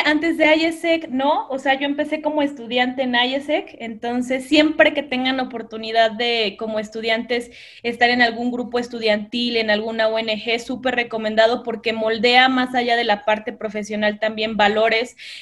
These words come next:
Eh, creo que conoces a las mejores personas también en este tipo de lugares, entonces sí,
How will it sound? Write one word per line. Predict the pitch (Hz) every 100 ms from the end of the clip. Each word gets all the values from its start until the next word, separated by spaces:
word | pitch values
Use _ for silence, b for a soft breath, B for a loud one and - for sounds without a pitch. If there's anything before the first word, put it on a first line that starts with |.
| B B
Eh, | 220 226 226
creo | 247
que | 262 262
conoces | 240 240 247 247
a | 226
las | 214
mejores | 220 208 226 226 233
personas | - 208 233 220 226 226
también | 220 220
en | 220
este | 220 208 208
tipo | 220 208 220
de | 214
lugares, | 196 202 226 254
entonces | 214 214 208 208 214 208
sí, | 220 214